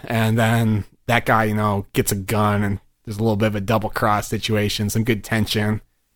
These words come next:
He gets eviscerated by a monster in a cave. It's all good stuff.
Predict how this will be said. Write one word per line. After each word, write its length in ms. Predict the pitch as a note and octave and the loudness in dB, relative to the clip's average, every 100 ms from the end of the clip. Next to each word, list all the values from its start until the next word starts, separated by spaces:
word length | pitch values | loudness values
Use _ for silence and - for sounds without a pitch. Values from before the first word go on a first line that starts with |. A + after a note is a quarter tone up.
| _ _ _ | _ _ _
He 100 | A#2+ | 0
gets 200 | A2 G#2 | 2 0
eviscerated 720 | B2 G2+ G#2+ - G#2+ G2+ G2+ | -4 -2 0 0 0 0 0
by 120 | G2 G2 | -2 -2
a 100 | F#2 | -2
monster 580 | F#2 F#2+ G2 - G2+ | -2 0 0 0 0
in 80 | F#2 | 0
a 40 | F2+ | -4
cave. 580 | - G2+ F#2 F#2 F#2+ - _ | -4 -2 0 -2 -4 -14 _
It's 60 | - | 4
all 120 | C#3+ | 4
good 200 | G#2 F#2 | 4 -4
stuff. 340 | - - C#2 | -4 -6 -8